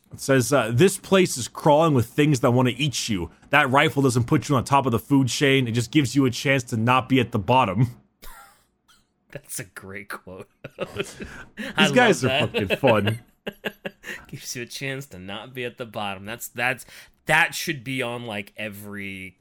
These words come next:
Speaker 2: piece of Catachin merch ever.
Speaker 1: And Shai does want me to remind us about how they treat commissars.
Speaker 2: Oh, no.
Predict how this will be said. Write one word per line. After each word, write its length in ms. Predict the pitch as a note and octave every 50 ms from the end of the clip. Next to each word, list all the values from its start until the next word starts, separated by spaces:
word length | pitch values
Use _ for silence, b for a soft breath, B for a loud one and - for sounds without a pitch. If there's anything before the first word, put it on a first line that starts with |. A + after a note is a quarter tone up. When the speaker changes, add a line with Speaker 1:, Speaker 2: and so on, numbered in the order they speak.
| _ _ _ _
Speaker 2:
piece 300 | - - - A#2 G#2 - -
of 140 | G#2+ F#2+ -
Catachin 560 | - G#2 G2+ G2 G2 G2 - - A2 G2 F#2+
merch 300 | F#2 F#2 F#2 F#2+ - - - _ _
ever. 360 | G#2 G2+ F2+ E2 E2 E2+ - _ _ _ _ _ _ _ _ _ _ _ _ _ _ _ _ _ _ _ _ -
Speaker 1:
And 260 | C#3 D3 D3 C#3+ B2
Shai 440 | - - - - F3 E3 E3 E3+ E3+
does 360 | D3+ A#2 D3 C#3+ D3 C#3+ A#2 A#2
want 240 | A#2+ B2+ B2+ A#2+
me 120 | A#2 A#2+ A2+
to 120 | A2 - A#2
remind 340 | G#2+ G2+ G#2+ G#2+ G#2+ G#2 G#2
us 180 | G2+ F#2+ -
about 300 | - G2+ G2 G2 F#2+ F#2 F#2 - _ -
how 160 | - - - A2
they 100 | G#2+ G#2
treat 280 | - - - A2 E2 -
commissars. 840 | - - A2+ G#2+ G2 F2+ - - - E2 D#2+ E2 - - - - _ _ _ _ _ _ _ _ -
Speaker 2:
Oh, 480 | A2 A2 A2 G#2+ G#2+ G#2 G2+ F#2+ F2+ F2 F2+
no. 540 | F#2 F#2+ F#2+ F#2+ F#2+ F#2 F#2 F2+ F2 F2